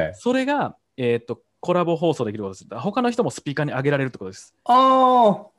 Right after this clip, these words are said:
Speaker 1: そうなんですね。
Speaker 2: なので、はい。なので、リスナーの中からスピーカーに上げられるんです。なんで、とうとう、ボイシーの、あの、聞く方のアプリから放送ができるってことなんですよ。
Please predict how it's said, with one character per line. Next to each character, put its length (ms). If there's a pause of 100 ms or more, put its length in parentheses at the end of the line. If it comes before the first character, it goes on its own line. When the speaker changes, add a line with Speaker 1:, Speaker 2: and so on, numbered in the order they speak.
(140)
Speaker 1:
そ 260
う 100
な 120
ん 20
で 80
す 80
ね。 60
Speaker 2:
な 60
の 80
で、 60
は 120
い。 160 (160)
な 100
の 80
で、 240
リ 100
ス 140
ナ 120
ー 20
の 100
中 180
か 100
ら 80
ス 100
ピ 120
ー 20
カ 100
ー 20
に 60
上 120
げ 80
ら 60
れ 60
る 80
ん 20
で 80
す。 180
な 100
ん 40
で、 80
と 220
う 60
と 380
う、 40
ボ 120
イ 80
シ 200
ー 40
の、 300 (360)
あ 140
の、 300 (220)
聞 140
く 120
方 220
の 100
ア 60
プ 100
リ 120
か 100
ら 340 (380)
放 180
送 140
が 80
で 80
き 40
る 40
っ 40
て 60
こ 80
と 60
な 80
ん 40
で 40
す 40
よ。 120